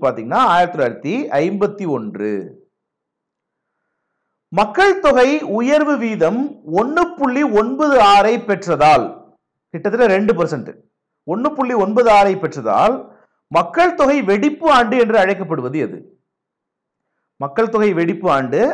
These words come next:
ஆயிரத்தி தொள்ளாயிரத்தி அறுபத்தி ஒண்ணு. ஆப்ஷன் பி, ஆயிரத்தி தொள்ளாயிரத்தி அறுபத்தி ஒண்ணு.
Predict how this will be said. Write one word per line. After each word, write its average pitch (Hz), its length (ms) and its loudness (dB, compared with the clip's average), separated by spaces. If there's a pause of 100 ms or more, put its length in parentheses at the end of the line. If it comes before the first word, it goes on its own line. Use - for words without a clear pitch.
(140)
ஆயிரத்தி 202 180 2
தொள்ளாயிரத்தி 180 280 0 (100)
அறுபத்தி 214 400 0
ஒண்ணு. 98 220 -10 (340)
ஆப்ஷன் 117 300 -14
பி, 185 100 -4 (160)
ஆயிரத்தி 139 200 -2
தொள்ளாயிரத்தி 123 320 -4
அறுபத்தி 120 360 -6
ஒண்ணு. 85 140 -18